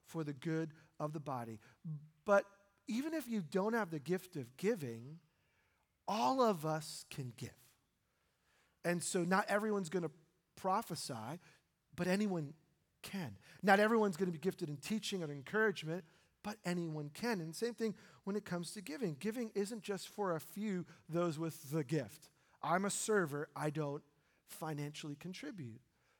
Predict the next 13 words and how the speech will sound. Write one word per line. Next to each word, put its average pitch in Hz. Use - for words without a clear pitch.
No, 170
it's 175
a 160
part 185
of 196
discipleship 180
to 165
Jesus. 135
So -
my 180
word 214
to 208
you 160